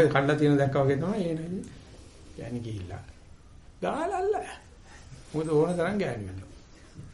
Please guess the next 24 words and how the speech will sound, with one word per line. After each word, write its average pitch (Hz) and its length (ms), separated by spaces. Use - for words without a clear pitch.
මේ 180 180
නිත්‍ය 160 420
සංඥාව 190 460
හරහා 190 260
යනකොට 185 320
තමයි 208 260
මේ 208 140
දික්ක 180 260
සාධන 160 420
අඩුයි, 190 840
ෆ්‍රස්ට්‍රේෂන් 170 760
අනම්මනම් 156 480
තේරෙනවා. 104 460
ඉතින් 233 220
ඒ 233 40
නිසා 208 160
මං 185 220
කියන්නේ 208 360
ඒක, 185 220
ඒක 160 180
ආදර්ශවත් 156 640
ජීවිතයක් 165 500
කියලා. 95 320
නමුත් 143 300